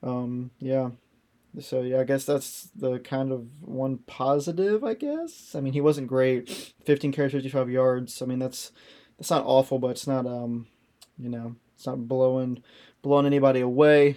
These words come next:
Uh, Josh Rosen got into this game, which is never a good thing if Josh Rosen is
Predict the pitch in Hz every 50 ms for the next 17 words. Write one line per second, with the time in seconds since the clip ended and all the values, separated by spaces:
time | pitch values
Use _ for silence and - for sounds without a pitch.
0 | - 143 127 123 123 120 - 139 139 135 - - 131 139 143 147 151 135 139 139
1 | 135 143 135 135 135 135 131 135 131 131 - - 139 139 139 139 139 135 123 120
2 | 113 - - - - - _ _ - - - - - - - - - - _ _
3 | _ _ _ _ _ _ _ _ - 143 135 135 147 143 131 135 135 131 123 139
4 | 135 135 131 - 143 135 135 131 127 127 - 143 135 135 131 - 143 135 135 131
5 | 131 131 127 123